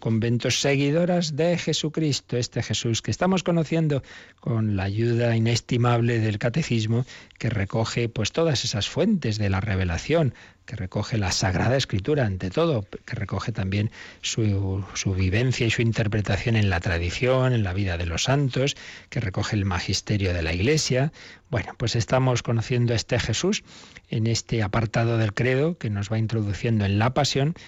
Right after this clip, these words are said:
y estábamos en los motivos que humanamente, en una lectura, digamos, histórica, llevaron a Jesús a la pasión.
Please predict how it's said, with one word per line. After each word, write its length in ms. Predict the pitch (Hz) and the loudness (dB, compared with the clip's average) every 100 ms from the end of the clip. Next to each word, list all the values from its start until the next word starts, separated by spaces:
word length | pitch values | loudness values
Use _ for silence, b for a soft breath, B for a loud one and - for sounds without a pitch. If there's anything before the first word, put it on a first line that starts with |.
| B B | B B
y 80 | - | -4
estábamos 480 | 131 160 175 180 147 | -2 0 2 2 2
en 160 | 131 | 2
los 120 | 127 123 | 2 2
motivos 540 | 123 123 202 175 170 | 2 2 2 2 0
que 260 | - 147 175 B B B - | -2 -4 -4 B B B -8
humanamente, 800 | 135 113 123 123 139 135 123 139 | -2 0 2 2 2 2 2 0
en 60 | |
una 180 | 123 113 | 0 2
lectura, 460 | 110 107 - 120 110 | 0 -2 -4 0 2
digamos, 520 | 107 110 110 107 - | 2 2 2 2 0
histórica, 720 | 107 - 139 131 120 127 147 | -2 0 0 2 0 0 0
llevaron 380 | 139 117 110 117 | 0 0 2 0
a 60 | |
Jesús 280 | 107 110 110 | 0 -2 -2
a 40 | |
la 100 | 107 | -2
pasión. 460 | 98 107 165 165 | 0 0 2 2